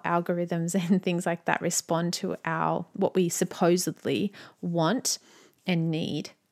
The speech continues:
Um, but I think that's a conversation for another day. Um, I just wanted to end by talking a little bit about, you know, negativity, I suppose.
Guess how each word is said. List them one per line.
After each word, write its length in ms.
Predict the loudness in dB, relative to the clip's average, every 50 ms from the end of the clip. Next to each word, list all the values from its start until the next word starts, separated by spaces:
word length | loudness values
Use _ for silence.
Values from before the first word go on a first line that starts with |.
| _
Um, 460 | -8 -6 -4 -4 -4 -6 -6 -8 -10 -12 _ _ _ _ _ _ _ _ _ -20 -20 _ -2 2
but 80 | 4 4
I 60 | 4
think 240 | 4 2 0 0 0
that's 200 | 0 -2 -2 -4
a 60 | -6
conversation 480 | -4 -4 -4 -4 -2 -4 -4 -4 -6 -6
for 100 | -6 -4
another 240 | -4 -4 -4 -4 -4
day. 400 | -6 -6 -6 -4 -2 -4 -4 -6 -12 -20 -20 -20 -20 -20 -20 -8 -4
Um, 600 | -2 0 2 2 2 2 0 0 -2 -4 -6 -6 -10 -14 -18 _ _ _ _ _ _ 0
I 80 | 2 2
just 220 | 4 2 0 2
wanted 160 | -2 -2 0
to 180 | 0 -2 0 2
end 260 | 2 2 2 2 0 2
by 520 | 2 4 4 4 4 4 2 2 0 -2 -4 -10 _ _ _ _
talking 360 | 0 0 0 0 0 0 0 2
a 40 |
little 180 | 2 2 2 0
bit 140 | -2 -2 -2
about, 640 | -2 0 0 0 2 0 0 -2 -4 -10 -10 -10 -12 -16 -20 -20 -20 -20 -20 _ _ _ _ _ _ _ _ _ _
you 160 | -2 0 0
know, 140 | 0 0 0
negativity, 680 | 0 0 0 0 -2 -4 -4 -6 -4 -4 -2 0 0 0
I 60 | 0
suppose. 600 | -2 -6 -6 -4 -2 -2 -2 -2 -4 -6 -8